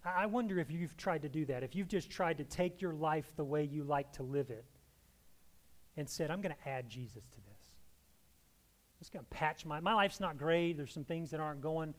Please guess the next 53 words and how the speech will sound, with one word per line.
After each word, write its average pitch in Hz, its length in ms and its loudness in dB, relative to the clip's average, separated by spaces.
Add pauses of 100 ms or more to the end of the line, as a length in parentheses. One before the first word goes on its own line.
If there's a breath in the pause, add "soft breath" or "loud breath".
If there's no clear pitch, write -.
(220 loud breath)
too 175 180 0
good, 165 400 4
but 151 100 -2
you 190 100 0
know, 202 140 2 (360 loud breath)
uh, 202 160 4
Jesus 214 420 2
sounds 190 440 0
good. 208 340 2 (220)
Sounds 185 260 0
like 180 140 0
he 196 100 2
can 185 160 -2
maybe 170 200 0
help 180 300 2
me, 196 160 -2
maybe 165 240 0
bring 165 300 -2
me 170 100 -2
some 151 200 -8
blessing, 190 580 0 (240 loud breath)
maybe 160 180 0 (120)
do 180 160 2
some 208 200 -6
stuff - 420 0
for 196 120 -2
me. 190 260 -2 (180 loud breath)
So - 120 -2
I 156 40 -2
tell 208 180 2
you 202 80 6
what 190 100 2
I'm 185 80 4
gonna 175 160 2
do. 185 240 4 (240 loud breath)
I, 170 180 6
I'm 214 80 8
gonna 196 180 4
take 202 240 0
my 196 120 2
life. 180 240 8
I'm 196 80 -2
gonna 147 120 -2 (100)
add 160 260 0
Jesus. 131 380 -4
Just 123 240 -10
bring, 143 340 -4
bring 160 160 -2
him 156 120 -2
on. 120 160 -6
I'll 127 120 -8
take 127 220 -6
him. 117 100 -16